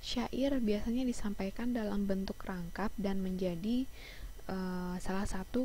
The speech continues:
kegem-, eh, kegemaran masyarakat Melayu lama ya. Jadi, eh, syair sebenarnya tidak memiliki pengarang khusus. Syair dianggap milik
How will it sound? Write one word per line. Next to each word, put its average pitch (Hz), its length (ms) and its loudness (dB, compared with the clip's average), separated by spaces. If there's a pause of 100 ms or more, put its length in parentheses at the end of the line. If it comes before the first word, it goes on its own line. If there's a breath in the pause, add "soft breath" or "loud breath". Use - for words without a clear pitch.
kegem-, 190 560 0
eh, 180 480 -2
kegemaran 165 800 0 (480 loud breath)
masyarakat 196 680 -2 (120)
Melayu 180 400 2
lama 180 320 0
ya. 165 240 -2 (560 loud breath)
Jadi, 220 400 -2 (240)
eh, 180 560 -4
syair - 560 0
sebenarnya 196 560 0
tidak 190 400 -2
memiliki 185 800 -2 (640)
pengarang 190 400 0
khusus. 196 720 0
Syair - 400 0
dianggap 196 480 0
milik 196 240 2